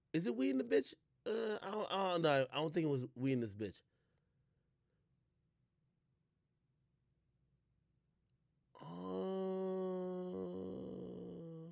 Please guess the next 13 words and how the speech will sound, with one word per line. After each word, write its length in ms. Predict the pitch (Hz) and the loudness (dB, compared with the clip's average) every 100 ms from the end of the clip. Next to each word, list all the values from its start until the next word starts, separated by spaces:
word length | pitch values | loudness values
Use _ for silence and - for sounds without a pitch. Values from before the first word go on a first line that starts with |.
| 160 _ _ _ _ _ _ _ _ _ _ _ _ _ _ _ _ _ _ _ _ - | -18 _ _ _ _ _ _ _ _ _ _ _ _ _ _ _ _ _ _ _ _ -12
no, 120 | 117 110 | -10 -8
no. 200 | 92 82 _ _ | -10 -12 _ _
S-, 220 | - - - - - - - - _ _ _ _ _ _ - - _ _ _ _ _ _ _ - - _ - _ _ _ _ _ _ _ - | -18 -18 -18 -20 -8 -8 -8 -16 _ _ _ _ _ _ -20 -20 _ _ _ _ _ _ _ -20 -20 _ -20 _ _ _ _ _ _ _ 12
y'all 180 | 202 302 | 12 12
know 140 | 277 | 12
that 160 | 226 196 | 12 12
other 160 | 185 | 12
song. 280 | 143 165 147 | 12 10 10
Y'all 140 | 175 | 12
know 120 | 262 214 | 12 12
the 120 | 165 | 10
other 140 | 160 | 8
song. 340 | 131 135 127 | 6 6 4